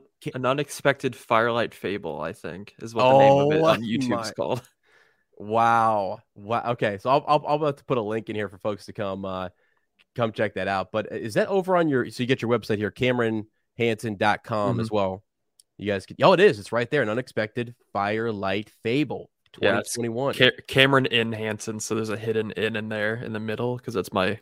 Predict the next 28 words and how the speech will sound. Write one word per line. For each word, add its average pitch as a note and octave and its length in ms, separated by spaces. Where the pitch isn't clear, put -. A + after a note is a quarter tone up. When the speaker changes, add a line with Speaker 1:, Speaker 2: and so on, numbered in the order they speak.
Speaker 2:
middle F#2+ 220
initial. G2 360
Speaker 1:
Uh-huh. G2 140
Speaker 2:
But - 300
Speaker 1:
Thank G2+ 260
you. F#2 160
Yep. G2+ 260
Speaker 2:
yep, A2 80
Speaker 1:
Cameron. A2 160
Speaker 2:
same D3 240
thing C3+ 140
as B2 100
my A#2 160
Instagram, G#2+ 460
just A2 120
without G2+ 280
the F#2+ 100
dots F#2 340
in F#2 80
between. F#2+ 460
So - 260
Speaker 1:
Gotcha. F#2+ 460
We G2+ 80
got A2+ 180
the A2+ 80
double A#2 420
N. G2 380
Speaker 2:
Mm-hmm. A#2+ 460